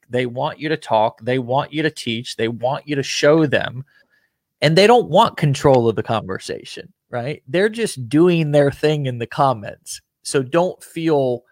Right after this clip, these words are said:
obligated to respond and just do nothing but long form Q and A's, 'cause quite frankly, those are not very interesting.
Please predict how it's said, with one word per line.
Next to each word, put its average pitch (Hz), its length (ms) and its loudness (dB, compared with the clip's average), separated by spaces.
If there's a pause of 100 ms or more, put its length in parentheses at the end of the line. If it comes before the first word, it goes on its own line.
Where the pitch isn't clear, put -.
(200)
obligated 123 920 -4
to 123 120 -8
respond 120 640 -6
and 110 140 -14
just 110 300 -14
do 117 340 -8 (280)
nothing 113 480 -10
but 104 240 -8
long 110 380 -4
form 110 420 -6
Q 127 360 -2
and 113 100 -2
A's, 117 540 2 (400)
'cause - 160 -4
quite - 280 2
frankly, 120 600 0 (460)
those 135 360 -2
are 131 120 -2
not 120 400 -4
very 123 440 -2
interesting. - 720 -4